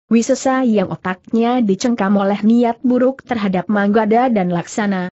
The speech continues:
karena setiap kali Tantri memuji mereka, benar-benar ingin menemui kedua orang itu.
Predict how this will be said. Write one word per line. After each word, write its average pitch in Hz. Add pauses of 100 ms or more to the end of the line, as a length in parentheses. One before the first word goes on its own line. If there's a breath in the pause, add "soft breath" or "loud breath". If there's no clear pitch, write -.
(160)
karena 185
setiap 208
kali 185
Tantri 247
memuji 214
mereka, 202 (240)
benar-benar 220
ingin 240
menemui 196
kedua 180
orang 170
itu. 165